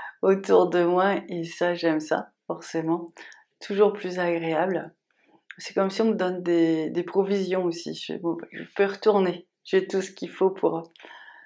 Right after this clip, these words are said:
pour vivre, euh, pour, euh, vivre, distribuer ces valeurs, cette lumière. Des fois, c'est pas grand-chose. Là, c'est, c'est, je répète ce qui me dit, fait, des fois, c'est pas grand-chose.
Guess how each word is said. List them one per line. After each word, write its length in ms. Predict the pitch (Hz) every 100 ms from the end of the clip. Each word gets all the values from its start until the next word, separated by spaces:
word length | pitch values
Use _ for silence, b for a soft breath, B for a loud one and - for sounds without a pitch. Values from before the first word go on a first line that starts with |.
| B B _ _
pour 240 | - 170 165
vivre, 420 | 175 196 175 156
euh, 280 | 151 - - 175 - _ -
pour, 340 | - - -
euh, 240 | 156 160 - 170 - _ _ _ - -
vivre, 380 | 180 196 202
distribuer 640 | 190 175 - 180 165 165 175
ces 200 | 175 180
valeurs, 480 | 170 170 175 185 - _
cette 300 | - - -
lumière. 480 | 175 170 170 175 - B B B B B B B B _ _ _ _ _ _ _ _ _ _ _ _ _ _ _ _ _ _ _ _ _ _ _ _ B B B B B B B _ -
Des 180 | 202 202
fois, 240 | - 233
c'est 240 | - 208
pas 160 | 190 190
grand-chose. 440 | 180 180 - 180 180
Là, 100 | 190
c'est, 340 | - 190 -
c'est, 220 | - -
je 100 | 185
répète 460 | 175 175 180 - -
ce 120 | -
qui 120 | -
me 80 | 180
dit, 140 | 190
fait, 160 | - 190
des 140 | 185
fois, 200 | 185 190
c'est 160 | 196 180
pas 200 | - 170
grand-chose. 600 | 170 185 - - -